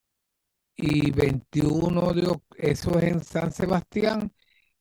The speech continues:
y veintiuno de octubre de ocho a una en Quebradillas.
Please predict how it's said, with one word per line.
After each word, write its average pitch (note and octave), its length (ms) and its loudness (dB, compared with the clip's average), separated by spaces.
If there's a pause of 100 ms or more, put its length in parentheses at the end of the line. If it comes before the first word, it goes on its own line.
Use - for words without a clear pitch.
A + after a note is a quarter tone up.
y E3+ 160 2
veintiuno E3+ 880 4
de G3 80 -2
octubre G#3+ 800 -2 (720)
de B2+ 220 -2
ocho D#3+ 380 2
a F3+ 60 2
una G#3+ 440 0
en - 220 -4
Quebradillas. B2 1300 -2